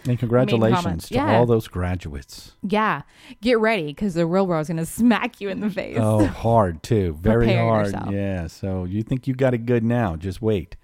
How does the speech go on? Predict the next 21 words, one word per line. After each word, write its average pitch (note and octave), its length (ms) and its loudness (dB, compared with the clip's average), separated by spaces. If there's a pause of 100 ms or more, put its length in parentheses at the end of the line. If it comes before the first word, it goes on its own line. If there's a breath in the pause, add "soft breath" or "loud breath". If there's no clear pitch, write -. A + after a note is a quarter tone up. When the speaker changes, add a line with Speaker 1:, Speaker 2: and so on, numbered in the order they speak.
Speaker 2:
Just - 280 -20
wait. D3+ 360 -8
Speaker 1:
Yeah, F#2 80 -4
you F2 180 -4
Speaker 2:
You F#3 120 0
were F#3+ 80 6
Speaker 1:
think F#3+ 80 2
Speaker 2:
like, F#3 180 0
"I E3+ 60 -8
can't G3+ 180 -2
wait F#3 120 -4
to - 60 -18
get F3 140 -2
out E3+ 60 -2
of E3 60 -2
Speaker 1:
Yeah. - 40 -8
Speaker 2:
school." D#3 320 -4
Why? E3+ 320 -4 (400 soft breath)
Why? E3 640 2 (180)
Speaker 1:
<laughs> G2 100 6 (1080 loud breath)
It's, B2+ 180 2